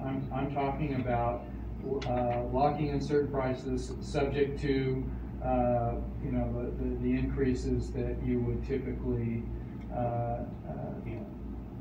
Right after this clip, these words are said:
Speaker 1: need to be, need, need to address.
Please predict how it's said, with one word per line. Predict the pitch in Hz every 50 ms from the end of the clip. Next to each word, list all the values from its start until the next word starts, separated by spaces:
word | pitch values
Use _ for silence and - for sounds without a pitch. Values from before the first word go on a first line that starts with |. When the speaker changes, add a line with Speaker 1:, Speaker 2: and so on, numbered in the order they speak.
| - - - - -
Speaker 1:
need | 151 135 127 131 131 123 110
to | 110
be, | 110 107 107 - - -
need, | 151 139 131 131 127 123 - - -
need | 131 131 131 123
to | 123 123 117
address. | 113 110 117 117 113 113 - - - - - -